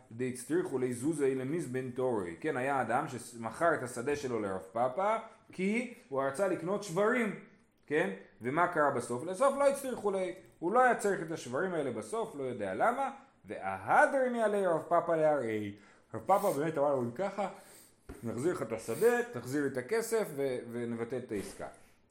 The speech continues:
אומרת הגמרא, "זה לא הוכחה, רב פאפא לפנים משורת הדין הוא דאבד." אולי רב פאפא לא עשה מעיקר הדין, אולי מעיקר הדין הוא לא היה צריך להחזיר, אבל הוא היה צדיק והחזיר לו. תשמע, דההוא בצורתא דהווה בנהר דעה,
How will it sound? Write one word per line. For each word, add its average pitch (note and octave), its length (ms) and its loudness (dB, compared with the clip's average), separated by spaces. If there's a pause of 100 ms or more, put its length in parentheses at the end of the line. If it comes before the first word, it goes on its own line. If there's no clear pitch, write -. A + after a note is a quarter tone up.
אומרת E2+ 360 -10
הגמרא, F#3+ 240 0
"זה B2+ 120 0
לא C3 60 2
הוכחה, G#3+ 440 2
רב F3 80 2
פאפא A3+ 240 2
לפנים A3 400 0
משורת G3+ 320 2
הדין D#3+ 220 0
הוא C#3+ 100 -2
דאבד." A2+ 420 2
אולי C#3+ 220 4
רב D#3+ 120 0
פאפא E3 220 2
לא E3 160 4
עשה A3 200 2
מעיקר C#3+ 440 6
הדין, F#2+ 280 2
אולי D#3 160 4
מעיקר B2+ 220 -2
הדין A#2+ 260 0
הוא B2+ 100 0
לא D#3+ 100 8
היה B3+ 120 10
צריך F3 180 -2
להחזיר, G2+ 320 0
אבל F2 100 -8
הוא G2 100 -6
היה B2 100 -2
צדיק A#3 420 -4
והחזיר B2 400 -2
לו. E2 80 -8 (720)
תשמע, E3 560 4 (1300)
דההוא A2+ 380 2
בצורתא G3+ 560 0
דהווה D#3+ 300 0
בנהר B2+ 400 -2
דעה, F#2+ 360 -6